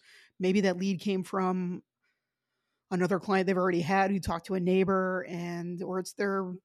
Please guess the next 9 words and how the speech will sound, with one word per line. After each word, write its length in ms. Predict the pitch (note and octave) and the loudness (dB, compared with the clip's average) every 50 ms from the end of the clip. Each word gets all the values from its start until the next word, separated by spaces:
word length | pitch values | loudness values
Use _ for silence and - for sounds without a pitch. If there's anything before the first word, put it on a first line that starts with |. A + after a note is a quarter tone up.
| - F4 | -12 -4
you 80 | C#4 F#3+ | 0 0
know, 80 | G3 | 2
their 120 | G3 G#3 G#3+ | 2 2 2
mother 360 | A3 B3+ - A3+ F#3+ F3+ F3 | 2 2 2 2 2 2 2
who's 320 | F3 F3+ F#3 F#3 F#3 F3 | 0 0 0 0 0 -2
downsizing 960 | D3 F#3 F3+ G3+ G#3+ F#3+ - - F3 F#3 F3+ E3 E3 F#3 F3 F3 E3+ E3+ F3 | 0 0 0 2 2 0 0 0 0 0 0 0 0 0 -2 -2 -2 -4 -4
or, 220 | F3 F3 E3+ F3 F3+ | -4 -4 -4 -6 -8
or 180 | F3 F3+ F3 | -8 -8 -10
finding 640 | - - G3+ F#3 F3+ F3+ F3+ F3+ F3 F3 E3+ F3+ | -8 -4 -2 -2 0 0 -2 -2 -4 -4 -8 -10